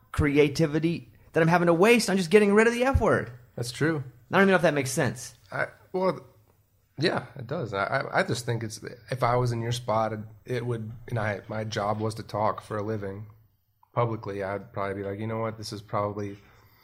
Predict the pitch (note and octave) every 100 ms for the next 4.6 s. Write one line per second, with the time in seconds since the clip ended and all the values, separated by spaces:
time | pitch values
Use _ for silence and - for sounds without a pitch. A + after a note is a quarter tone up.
0 | _ _ _ _ _ _ - B2 - D3+
1 | - C#3 A#2+ - - - - _ _ _
2 | _ _ _ C#3 - B2+ B2 - A2 G#2+
3 | - - A#2+ A2 A#2 A2+ G#2+ G2+ G#2 -
4 | - G2+ G2 G2 F#2+ -